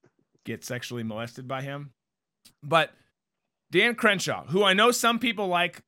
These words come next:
some people don't like. That's not the point of this conversation. But speaking of climate change specifically, since Donnie Boy wanted to bring it up, he laid down this truth as it pertains to fossil fuels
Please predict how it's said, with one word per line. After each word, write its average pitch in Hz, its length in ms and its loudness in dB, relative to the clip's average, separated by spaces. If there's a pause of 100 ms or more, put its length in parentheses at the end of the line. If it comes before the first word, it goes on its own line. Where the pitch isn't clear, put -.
some 165 220 -4
people 165 240 -4
don't 170 240 -2
like. 113 400 -8
That's 160 240 -2
not 214 140 0
the 220 80 -12
point 202 300 -2
of 185 100 -2
this 175 140 -6
conversation. 165 800 -6
But 120 140 -10
speaking 226 440 -6
of 180 140 -6
climate 196 420 -4
change 175 280 -6
specifically, 147 720 -8 (460)
since 160 180 -12
Donnie 175 260 0
Boy 165 200 -4
wanted 160 160 -4
to 139 60 -12
bring 165 180 -2
it 180 80 2
up, - 260 2 (440)
he 233 220 0
laid 233 300 0
down 185 260 2
this 208 220 -2
truth 214 580 -2
as 175 180 0
it 165 100 -10
pertains 202 420 -6
to 170 120 -10
fossil 185 480 -6
fuels 180 640 -6